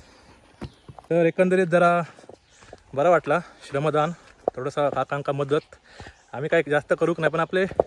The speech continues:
ठीक आहे, थोडा नाही तरी थोडा तरी करू शकतो. दम लागता भरपूर. मग तुमका कसा वाटला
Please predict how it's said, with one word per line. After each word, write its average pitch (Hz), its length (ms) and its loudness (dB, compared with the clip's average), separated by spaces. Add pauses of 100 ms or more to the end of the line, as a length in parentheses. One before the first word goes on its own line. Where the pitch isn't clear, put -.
(200)
ठीक 220 200 -2
आहे, 127 160 -4 (1080)
थोडा 170 200 4
नाही 180 200 0
तरी 185 140 -2
थोडा 160 200 0
तरी 175 160 0
करू 170 100 -2
शकतो. 143 400 -4 (320)
दम 165 160 2
लागता 151 260 0
भरपूर. 131 280 -4 (2250)
मग 170 120 0
तुमका 180 260 2
कसा 196 140 4
वाटला 151 320 2